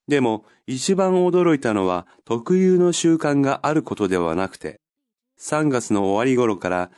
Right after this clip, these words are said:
四月の初めまで、天気予報やニュースでも花見について、「東京では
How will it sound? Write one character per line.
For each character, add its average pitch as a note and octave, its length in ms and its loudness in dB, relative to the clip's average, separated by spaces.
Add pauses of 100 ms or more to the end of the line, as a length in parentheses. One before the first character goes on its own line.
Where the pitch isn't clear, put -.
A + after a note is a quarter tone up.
(120)
四 A2+ 220 -4
月 D3+ 240 -2
の D3 120 2
初 C3 280 -2
め C3 100 2
ま A#2+ 140 -2
で、 E2+ 260 -2 (460)
天 F3+ 260 0
気 F#3+ 100 -4
予 F#3 160 2
報 B2 240 0
や F#2 180 0
ニ B2 140 2
ュ G3+ 80 2
ー F#3 40 -2
ス A#2 140 -10
で G2+ 140 -2
も D#2 180 -8 (380)
花 A#2 260 -2
見 F3 140 4
に B2+ 120 2
つ G2 140 -6
い F2 100 -2
て、 E2 300 -6 (920)
「東 C#3+ 220 -2
京 F#3 220 2
で D#3+ 100 2
は A2+ 240 0